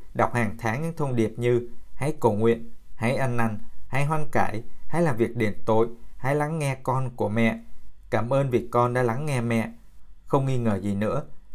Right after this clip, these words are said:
là điều gì đó làm chúng ta vui mừng. Dòng người hành hương đông đảo đến Mễ Du, theo Đức Hồng Y,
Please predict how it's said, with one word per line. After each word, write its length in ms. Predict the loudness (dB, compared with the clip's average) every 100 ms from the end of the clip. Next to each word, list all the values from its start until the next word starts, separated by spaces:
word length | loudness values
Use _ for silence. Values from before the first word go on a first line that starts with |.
| -4
là 180 | 2 4
điều 180 | 6 6
gì 140 | 4
đó 240 | 0 0 0
làm 200 | -2 -2
chúng 200 | -6 -4
ta 220 | -2 -2
vui 240 | 2 2 4
mừng. 240 | 2 -2 -6 -18 -20 -20 -18 -14 -14 -14 -14 -12 -10
Dòng 260 | 4 4 6
người 160 | 2 4
hành 200 | 2 0
hương 260 | -2 0
đông 200 | 0 0
đảo 220 | -2 -2
đến 260 | 0 0 2
Mễ 140 | 0
Du, 280 | 2 2 2 -2 -10 -2
theo 260 | 0 0
Đức 180 | 0 0
Hồng 200 | 0 0
Y, 200 | 0 -2